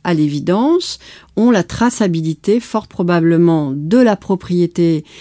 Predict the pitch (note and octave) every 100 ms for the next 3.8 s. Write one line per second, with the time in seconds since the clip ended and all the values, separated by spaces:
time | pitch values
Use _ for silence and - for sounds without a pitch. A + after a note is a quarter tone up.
0 | - _ _ A#3 G3+ F3+ - E3+ E3 E3
1 | D#3+ D3 C#3+ F3 F#3+ E3+ E3 F3+ A#3+ -
2 | _ - G3+ A3 G3 E3+ D3 C#3 - _
3 | - - - _ - C4 B3 G3